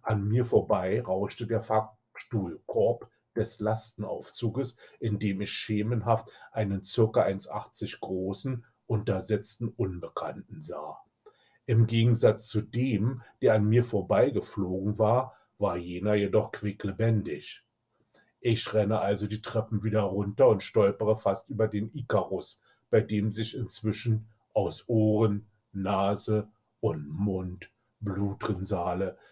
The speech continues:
zu einem Totenkranz gebildet hatten. Was dann passierte, war eigentlich nicht viel. Die Leiche auf der Baustelle war der zu überprüfende Ehemann. Der Kerl lag verkrümmt wie ein chinesischer Schlangenmensch auf der unfertigen Treppe.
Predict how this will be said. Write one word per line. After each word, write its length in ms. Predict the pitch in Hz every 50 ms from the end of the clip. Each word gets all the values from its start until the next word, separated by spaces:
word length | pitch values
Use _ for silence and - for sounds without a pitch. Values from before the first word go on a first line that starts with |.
| _ _
zu 160 | - - - -
einem 320 | - - 90 90 87 - -
Totenkranz 840 | - - 104 92 - - 92 90 - - 92 92 90 87 - -
gebildet 580 | - 107 - - 92 85 80 80 73 - - -
hatten. 360 | - 71 - - 73 69 - _ _ _ _ _ _ _ _ _ _ _ _ _ _ _ _ _ _ -
Was 400 | - - - - - - - _ _
dann 320 | - 123 123 143 156 156 151
passierte, 720 | - - 95 - - - - 107 98 92 - 110 98 -
war 160 | 104 - -
eigentlich 600 | - - 85 85 95 104 - - 98 - - -
nicht 300 | 98 98 95 - - -
viel. 480 | - - - - 95 87 85 - - - _ _ _ _ _ _ _ _ _ _ _ _ _ _ _ - - - - - - - - - - - _ -
Die 140 | 117 113 104
Leiche 480 | 101 104 98 92 110 113 - - 135
auf 180 | - 107 - -
der 140 | - 123 104
Baustelle 800 | - - 101 95 104 107 - - - - 123 117 110 104 98
war 200 | 107 101 98 98
der 240 | - 113 101 104 107
zu 180 | - - - -
überprüfende 840 | - 120 120 113 110 - - - 120 113 101 - - 92 87 101 110
Ehemann. 840 | - 127 110 107 104 95 85 - - - - - 76 71 67 - - _ _ _ _ _ _ -
Der 120 | - 110 107
Kerl 320 | - - 107 98 98 104
lag 240 | 104 107 104 - -
verkrümmt 640 | - 107 - - - - - 113 98 104 110 - -
wie 100 | 110 98
ein 160 | 90 95 98
chinesischer 760 | 95 - - 107 104 95 101 101 104 98 101 98 - 107 95 92
Schlangenmensch 680 | - - 110 95 92 95 101 101 98 95 95 95 -
auf 240 | 92 87 87 - -
der 180 | - 131 - -
unfertigen 720 | 107 101 101 - - 101 92 92 - - 95 90 95 -
Treppe. 480 | - - - - - - - - -